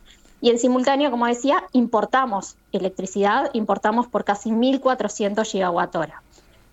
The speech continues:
De vuelta, eh, esto implicó el registro más alto en quince años de importaciones, porque ni siquiera en dos mil doce, que, que había sido otro año particularmente seco, habíamos tenido compras a la región,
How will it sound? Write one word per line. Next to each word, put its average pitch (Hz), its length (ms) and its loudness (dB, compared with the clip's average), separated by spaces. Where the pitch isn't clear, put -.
De 220 100 6
vuelta, 262 540 2
eh, 226 300 0
esto 220 200 -2
implicó 240 600 0
el 220 160 2
registro 220 460 -2
más 254 340 0
alto 262 260 0
en 233 100 0
quince 214 320 -4
años 220 300 0
de 220 80 -4
importaciones, 220 840 -2
porque 220 240 -2
ni 208 120 -2
siquiera 262 440 0
en 302 100 2
dos 226 140 -2
mil 208 180 -4
doce, 226 420 2
que, 196 460 2
que 208 60 2
había 208 200 2
sido 233 240 2
otro 220 200 0
año 254 280 0
particularmente 214 760 0
seco, 240 500 0
habíamos 220 420 0
tenido 226 420 -2
compras 220 360 -2
a 214 80 0
la 196 100 2
región, 226 500 0